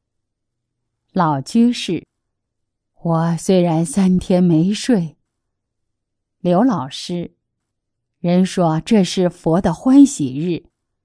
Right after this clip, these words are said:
是一个喜庆的日子，所以告诉我，让我盛装。知道我平时不太注意穿着打扮，我就想，回家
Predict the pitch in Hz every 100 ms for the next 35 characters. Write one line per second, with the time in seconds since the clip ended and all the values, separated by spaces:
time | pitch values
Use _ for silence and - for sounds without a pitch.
0 | _ _ _ _ _ _ - 226 185 180
1 | 190 220 190 190 - - 160 151 - 320
2 | 254 170 170 202 160 - 139 - _ _
3 | _ _ _ _ _ _ _ _ - 180
4 | 185 160 156 226 170 - 165 139 143 139
5 | - _ _ _ _ _ - 214 196 165
6 | 160 165 - 285 165 160 196 180 180 165
7 | _ _ _ _ _ _ _ _ _ _
8 | - 190 175 160 143 147 160 - 170 185
9 | 196 185 180 180 196 233 175 220 185 160
10 | 160 - 202 190 185 185 - - - 156
11 | 143 _ _ _ _ _ _ _ _ _
12 | 165 156 214 175 - 135 131 - _ _
13 | _ _ _ _ _ _ _ - 175 175
14 | 185 165 156